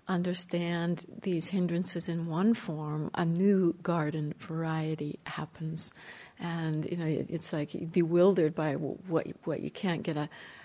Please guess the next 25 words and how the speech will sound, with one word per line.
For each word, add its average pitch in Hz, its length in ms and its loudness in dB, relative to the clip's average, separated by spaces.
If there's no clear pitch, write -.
you - 160 -8
can't 175 240 0
really 170 400 4
see, 202 460 2
and 185 140 -2
then 196 140 -2
you 180 140 0
re-, 185 240 -4
discover 202 560 -2
it's 160 200 -6
a 170 60 -2
hindrance. 175 720 -2
I 208 160 4
had 214 340 0
one 208 260 2
retreat 190 480 -2
where, 170 360 -4
you 185 60 -6
know, 180 260 -8
I 185 120 -4
was 190 160 -2
in 220 140 2
Burma, 175 480 -2
and 185 340 -2
so 180 320 0